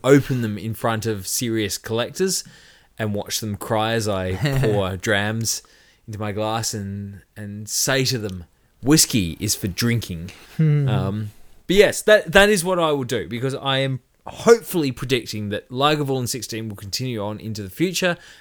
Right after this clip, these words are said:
Speaker 1: and I will still be able to afford it, and I will still buy it, and I will still enjoy it. And I, it, it is essentially a magical case that never
Speaker 2: <laughs>
Speaker 1: ends, except I have to keep paying for every bottle that comes out of it.
Speaker 2: Yeah.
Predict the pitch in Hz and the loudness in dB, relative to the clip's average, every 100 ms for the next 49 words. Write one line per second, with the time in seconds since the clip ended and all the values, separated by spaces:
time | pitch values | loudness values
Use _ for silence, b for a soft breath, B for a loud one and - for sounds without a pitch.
0 | B 110 104 107 104 214 202 147 120 110 | B -2 0 0 0 2 4 4 4 0
1 | - 110 104 104 - B B B 104 104 | 0 2 2 -2 -8 B B B -4 -2
2 | 98 - 202 147 117 104 87 104 104 196 | -2 4 4 6 4 4 0 -4 -4 0
3 | 190 127 117 107 98 - _ - 113 107 | 0 0 2 2 2 -4 _ -8 -2 -2
4 | 107 107 117 107 73 123 - 139 139 - | -2 -2 0 0 0 -4 -4 -4 -4 0
5 | 160 151 156 - 202 185 160 139 120 113 | 0 0 -2 2 2 4 4 4 4 0
6 | 104 - 104 - 110 101 - 101 110 170 | 0 -6 -8 -2 0 2 -2 -2 2 4
7 | 151 98 104 107 B B B 107 120 104 | 4 2 0 -4 B B B -2 0 0
8 | 101 107 104 92 - 107 - 113 95 87 | 2 2 0 -6 -4 -4 -2 0 0 -2
9 | 104 92 90 85 101 92 80 80 92 90 | -4 -2 -2 -2 -2 -2 -6 -10 -8 -6
10 | 98 78 71 82 120 90 76 85 | -4 -4 -8 -10 -8 -8 -8 -8